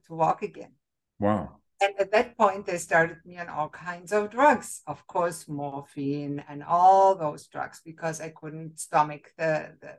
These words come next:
Speaker 1: the, uh, other ones. And that made me half doozy. So when I come to Canada, my brain wasn't working right. And eventually, actually,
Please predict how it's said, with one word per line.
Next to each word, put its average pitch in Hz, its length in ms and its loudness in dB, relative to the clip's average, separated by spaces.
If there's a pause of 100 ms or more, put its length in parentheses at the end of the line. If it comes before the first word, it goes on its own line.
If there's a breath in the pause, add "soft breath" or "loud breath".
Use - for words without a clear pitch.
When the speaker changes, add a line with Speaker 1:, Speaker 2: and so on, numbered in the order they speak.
Speaker 1:
the, - 80 -20 (420)
uh, 147 100 -14 (120)
other 208 220 2
ones. - 400 -18 (920)
And 180 520 -8
that 185 200 -6
made 175 280 -6
me - 80 -16
half 160 360 0
doozy. 196 540 -4
So 220 400 0
when 233 140 -6
I 226 80 2
come 233 240 0
to - 100 -8
Canada, 208 540 0
my 160 140 -2
brain 160 300 -8
wasn't 160 380 -4
working 214 400 -2
right. 214 540 6 (100)
And 170 400 -6 (320)
eventually, 220 760 4
actually, 185 760 -2